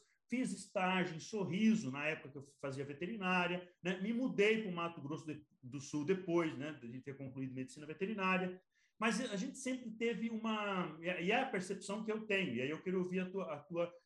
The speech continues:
a, a, a, a tua fala nesse sentido. A percepção é que muito, muito antigamente, a gente tinha umas, as referências de preço, de milho, principalmente, né?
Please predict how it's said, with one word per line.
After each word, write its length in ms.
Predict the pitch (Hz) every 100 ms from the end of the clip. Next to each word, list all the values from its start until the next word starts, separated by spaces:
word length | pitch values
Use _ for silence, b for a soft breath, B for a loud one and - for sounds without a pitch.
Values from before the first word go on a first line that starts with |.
| B -
a, 60 |
a, 280 | 143 - 135
a, 520 | 135 135 143 131 123
a 40 | 131
tua 160 | 160
fala 300 | 151 156 156
nesse 260 | 156 160 196
sentido. 320 | 190 123 92
A 40 | -
percepção 800 | 220 220 226 - 220 247 254 B B -
é 120 | 170
que 580 | 175 269 - 190 202 208 _ _ _ _ -
muito, 560 | 190 262 349 - -
muito 460 | 135 160 196 254 185
antigamente, 720 | 135 143 117 113 196 180 -
a 40 |
gente 220 | 175 190 -
tinha 140 | 208
umas, 260 | 214 190 190
as 220 | 180 160 214
referências 560 | 220 170 165 165 135
de 80 | 120
preço, 520 | - 160 156 - 113 - _ -
de 140 | 110
milho, 520 | 107 139 196 185 110 90
principalmente, 800 | 127 127 95 92 170 143 -
né? 260 | 120 180